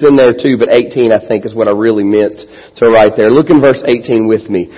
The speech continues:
"For the word of the cross is folly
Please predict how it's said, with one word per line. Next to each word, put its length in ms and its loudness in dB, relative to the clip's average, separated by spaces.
"For 140 2
the 160 6
word 500 4
of 160 2
the 80 2
cross 560 4
is 160 -2
folly 560 4